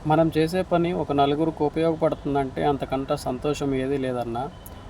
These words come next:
కాబట్టి మీరు ఎవరైతే ఉన్నారో, డ్రైవర్లుగా పనిచేస్తున్నారో,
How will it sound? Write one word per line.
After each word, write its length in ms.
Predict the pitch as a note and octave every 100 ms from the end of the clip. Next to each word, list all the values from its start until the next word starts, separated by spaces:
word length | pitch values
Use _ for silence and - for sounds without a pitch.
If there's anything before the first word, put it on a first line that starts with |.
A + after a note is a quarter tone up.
| - -
కాబట్టి 640 | C3 C#3 C#3+ D#3+ C#3 C#3+ F3 - - - - - - - -
మీరు 160 | C#3 C#3
ఎవరైతే 440 | C3 C3 D3+ D3
ఉన్నారో, 500 | E3 C#3+ C#3+ C#3+ C#3
డ్రైవర్లుగా 540 | C3 B2 B2+ C3+ C#3+ C#3+
పనిచేస్తున్నారో, 840 | C3 C3 C3+ - C3 B2 A#2 A#2